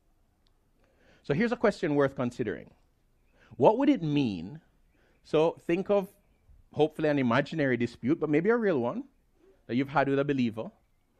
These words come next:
What would it mean to trust a fellow brother or sister to mediate that disagreement? You see, what the lawsuit guaranteed to the more powerful brother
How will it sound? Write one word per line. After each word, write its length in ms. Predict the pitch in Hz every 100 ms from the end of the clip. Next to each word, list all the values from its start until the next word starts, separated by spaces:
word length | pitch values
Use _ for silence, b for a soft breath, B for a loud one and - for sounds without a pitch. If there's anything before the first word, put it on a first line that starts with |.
| b b b
What 160 | - 147
would 100 | 240
it 120 | 262
mean 400 | 190 175 165 160
to 100 | 147
trust 460 | 139 - 226 226 -
a 60 | 220
fellow 300 | - 180 165
brother 300 | 147 143 135
or 100 | 135
sister 400 | - 131 - 120
to 120 | 135
mediate 720 | 120 139 143 120 110 92 -
that 240 | 98 104 90
disagreement? 580 | 98 95 92 87 60 - _ _ _ _ _ _ _ _ _ b b
You 80 | 170
see, 120 | 180
what 160 | 214 175
the 60 | 170
lawsuit 580 | 151 208 226 262 175
guaranteed 640 | 143 180 202 202 - 208 170
to 100 | 165
the 60 | 147
more 220 | 147 143
powerful 480 | - 151 160 - 160
brother 400 | 143 170 180